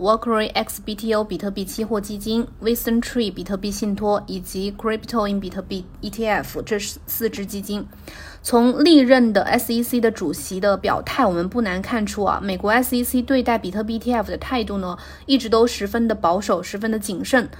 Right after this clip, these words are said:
除了拒绝，就是一直在采取这种拖延的方针，推迟做出决定的时间。针对不予通过比特币E T F申请的原因呢，S E C之前曾经表示，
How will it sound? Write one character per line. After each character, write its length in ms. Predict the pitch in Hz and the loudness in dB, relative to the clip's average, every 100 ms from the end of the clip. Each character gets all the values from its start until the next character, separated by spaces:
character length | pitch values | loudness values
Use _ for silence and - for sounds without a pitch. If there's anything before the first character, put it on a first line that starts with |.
| - - - | -18 -20 -8
除 180 | - 262 | 2 8
了 100 | 311 | 8
拒 220 | 330 302 | 8 4
绝， 260 | 202 202 202 | 6 4 4
就 140 | 233 | 0
是 100 | 220 | -2
一 180 | - 262 | 2 2
直 160 | 196 190 | 2 0
在 120 | 220 | 0
采 240 | - 170 | 0 -4
取 200 | 196 175 | -4 -4
这 80 | 190 | -4
种 180 | 185 170 | -6 -4
拖 220 | - 240 | 4 4
延 200 | 220 180 | 4 0
的 80 | 196 | -2
方 300 | 196 220 233 | 0 2 2
针， 260 | 240 233 - - - | 2 2 -2 -14 -4
推 240 | 262 254 | 4 4
迟 300 | 254 - 190 | 4 -2 -2
做 240 | 185 233 214 | 2 4 4
出 180 | 220 | 0
决 220 | 208 185 170 | -2 -2 -2
定 160 | 233 | 0
的 100 | 196 | -2
时 220 | 190 190 | -4 -6
间。 300 | 180 220 233 - - - - - | -2 0 0 -4 -20 -20 -20 -4
针 220 | - 302 339 | 6 8 10
对 160 | 320 | 8
不 200 | 240 285 | 8 6
予 140 | 226 185 | 4 4
通 240 | 262 262 | 4 6
过 160 | 269 240 | 8 6
比 140 | 180 | 4
特 100 | 220 | 0
币 160 | 233 233 | 2 2
E 40 | |
T 120 | - | 2
F 160 | 226 208 | 2 2
申 220 | 202 240 | 4 4
请 100 | 226 | 4
的 80 | 180 | 2
原 240 | 180 165 | 0 0
因 140 | 202 214 | 0 2
呢 100 | 202 | 2
，S 300 | - 220 220 | 0 -2 -2
E 60 | 208 | -2
C 200 | 220 208 | 0 -2
之 180 | 240 240 | -2 -2
前 240 | 233 190 | 0 -2
曾 160 | 185 180 | -2 -2
经 240 | 208 214 | -2 -2
表 240 | 196 - | -2 -2
示， 300 | - - 196 | -2 2 2